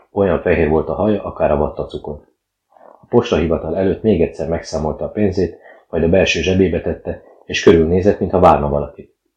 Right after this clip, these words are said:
Néhány perc múlva sarkon fordult, és lassú léptekkel elindult.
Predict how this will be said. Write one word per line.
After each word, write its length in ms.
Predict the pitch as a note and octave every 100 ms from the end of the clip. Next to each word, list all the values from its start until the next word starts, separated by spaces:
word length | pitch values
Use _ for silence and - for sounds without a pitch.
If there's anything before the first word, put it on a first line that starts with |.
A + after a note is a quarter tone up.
| _ _ _ _ -
Néhány 340 | F#2+ D#2+ D#2+
perc 260 | F#2 E2 -
múlva 200 | D2+ C2+
sarkon 400 | - F#2+ - E2
fordult, 480 | F2 D#2 D#2+ D2+ - _ _ _
és 140 | -
lassú 320 | G#2 - E2
léptekkel 460 | D#2 - C#2 C#2 C#2+
elindult. 540 | D2+ B1+ B1+ C2+ -